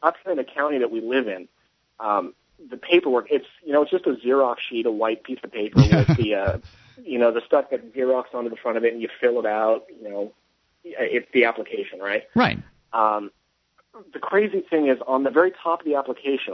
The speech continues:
Speaker 1: it actually says, you know, "Application for a California state marriage certificate." And it's got a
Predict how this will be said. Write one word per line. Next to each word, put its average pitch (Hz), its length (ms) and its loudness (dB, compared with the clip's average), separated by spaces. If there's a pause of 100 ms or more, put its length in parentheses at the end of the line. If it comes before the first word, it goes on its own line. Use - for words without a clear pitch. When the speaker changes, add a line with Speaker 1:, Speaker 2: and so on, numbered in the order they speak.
(120)
Speaker 1:
it 113 200 -6
actually 120 400 -2
says, 107 140 0
you 110 40 -14
know, 98 160 -4 (140)
"Application 123 1080 -2 (480)
for 117 360 4
a 107 120 -6
California 117 580 -2
state 104 300 -2 (140)
marriage 160 340 2
certificate." 90 540 -14 (680)
And 117 220 0
it's 120 180 -2
got 131 300 4
a 113 340 0